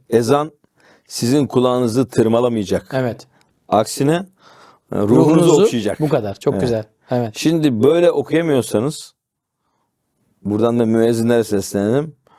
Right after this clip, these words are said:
Speaker 1: Ders alın abicim. İnsanları günaha sokmayın.
Speaker 2: Evet, imkan var
Speaker 1: Hele bir de,
Speaker 2: günümüzde
Speaker 1: hele
Speaker 2: bir
Speaker 1: bir
Speaker 2: de.
Speaker 1: de böyle
Speaker 2: Evet.
Speaker 1: orta dindar kesimde veya dindar olmayan kesimde ki insanlar
Speaker 2: Hı hı.
Speaker 1: özellikle buna tepki gösteriyorlar.
Speaker 2: Hı hı.
Speaker 1: Yani ezan insanları rahatsız etmek için değil.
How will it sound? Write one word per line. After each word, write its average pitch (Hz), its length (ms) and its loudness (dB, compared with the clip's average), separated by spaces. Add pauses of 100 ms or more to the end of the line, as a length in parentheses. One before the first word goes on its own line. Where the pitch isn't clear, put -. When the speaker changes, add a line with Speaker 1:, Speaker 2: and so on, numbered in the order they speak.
(380)
Speaker 1:
Ders 113 420 -2
alın 95 280 -2
abicim. 87 360 -6 (260)
İnsanları 117 400 -2
günaha 107 240 0
sokmayın. 98 440 -6
Speaker 2:
Evet, 175 220 -2
imkan 170 420 -2
var 175 160 2
Speaker 1:
Hele - 220 2
bir - 120 2
de, 165 40 2
Speaker 2:
günümüzde 135 200 2
Speaker 1:
hele 143 200 2
Speaker 2:
bir 151 40 0
Speaker 1:
bir 143 40 0
Speaker 2:
de. 135 60 -4
Speaker 1:
de 127 280 2
böyle 123 260 0
Speaker 2:
Evet. 117 220 0
Speaker 1:
orta 120 360 2
dindar 123 380 0 (840)
kesimde 107 600 0 (280)
veya 104 200 0
dindar 113 260 0
olmayan 117 360 0
kesimde 110 640 -2 (340)
ki - 140 -14
insanlar 113 600 -2
Speaker 2:
Hı 101 40 -4
hı. - 80 -14 (100)
Speaker 1:
özellikle 90 640 -4
buna 92 120 -6
tepki 98 260 -10
gösteriyorlar. 110 640 -4
Speaker 2:
Hı - 80 -8
hı. 117 100 -12 (160)
Speaker 1:
Yani 101 380 -4
ezan 127 400 0
insanları 127 500 -2
rahatsız 120 260 0
etmek 110 280 -6
için 117 260 -4
değil. 110 240 -4